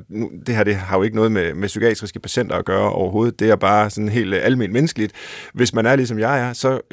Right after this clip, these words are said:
kan man faktisk blive inspireret, øh, til selv at gøre noget ved at se andre mennesker, øh, bruge deres kroppe. Og der er jo skønne sportsgrene, vi normalt ikke ser,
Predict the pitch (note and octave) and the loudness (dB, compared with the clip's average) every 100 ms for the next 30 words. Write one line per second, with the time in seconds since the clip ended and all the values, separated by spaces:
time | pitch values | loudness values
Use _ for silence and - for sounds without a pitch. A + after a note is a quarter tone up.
0 | - G#2 G#2 A#2+ B2 A#2 G#2+ A#2 A#2+ E3+ | -8 -6 -2 -2 -2 -4 -4 -4 0 2
1 | A2 - - _ - G#2+ G#2 G2 F#2+ F#2 | 0 -2 -12 _ -2 0 0 -2 -4 -4
2 | - C3 - - G#3+ - - A2 G2+ F#2 | -2 0 0 2 0 0 -6 0 2 0
3 | - - A#2 A#2+ G2+ G#2+ A2 G#2+ - B2+ | -4 2 4 4 4 4 4 0 0 -2
4 | - - B2+ D3+ G2 G2 A2+ - - - | -4 0 2 2 2 0 -2 -4 -8 -8
5 | - - _ _ A2 G#2 F#2+ G#2+ B2 G2+ | -20 -20 _ _ -4 -2 0 2 4 2
6 | - - G#2 A2+ F2 F2+ A#2 A#2 - - | 2 0 0 0 -2 2 2 0 -4 -6
7 | - C#3 E3 D3+ - A#2+ - G#2 A2 G2+ | 0 2 2 0 0 0 0 -2 -2 -2
8 | G2 A#2 A2+ G2+ A2 C3 G#2 | 0 2 0 -2 -2 0 0